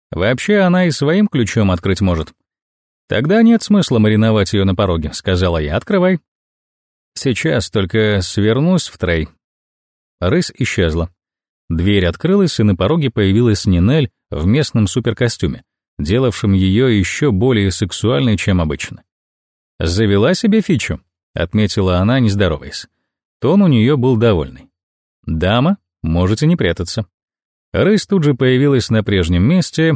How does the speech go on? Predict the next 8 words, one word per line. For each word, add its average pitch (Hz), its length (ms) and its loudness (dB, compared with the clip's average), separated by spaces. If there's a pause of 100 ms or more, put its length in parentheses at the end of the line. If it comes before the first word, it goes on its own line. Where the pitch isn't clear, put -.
недобро 95 520 0
косясь 104 460 -2
на 98 100 0
посетительницу. 82 800 -6 (760)
"Ну 107 180 0
как 175 180 0
тебе 95 240 0
база?" 85 360 0